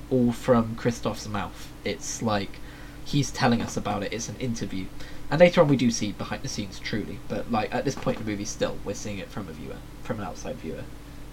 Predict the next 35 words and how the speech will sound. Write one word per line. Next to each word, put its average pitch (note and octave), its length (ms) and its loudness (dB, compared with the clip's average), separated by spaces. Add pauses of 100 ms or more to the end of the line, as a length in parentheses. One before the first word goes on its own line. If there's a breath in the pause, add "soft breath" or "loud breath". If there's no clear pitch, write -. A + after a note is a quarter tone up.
(480)
And, G#2+ 340 -4
um, G2+ 180 -4 (800 loud breath)
I D3 80 4
think - 180 2
that's F#3 180 8
because - 320 8
some C#3 240 2
semblance B2+ 680 2
of A#2+ 240 4
the C3 100 6
world A#2 480 6 (260)
that, B2 280 4 (160)
uh, A2+ 320 4
Truman A#2+ 380 2
lives A#2+ 220 2
in C3 260 0
is B2 140 -4
still - 280 -2
intact. B2 480 0 (520 loud breath)
Um, A#2 280 6 (460)
when D3 180 8
we F3+ 180 4
really D3+ 560 8
start B2+ 460 4
to - 80 -4
see B2 240 2
behind A#2+ 320 2
the A#2+ 40 -2
scenes, A#2 460 -4
like, A2+ 180 -2
how A#2 200 6
it's A2+ 220 -2
really A#2+ 420 6
working A2+ 440 2
out, A2+ 220 0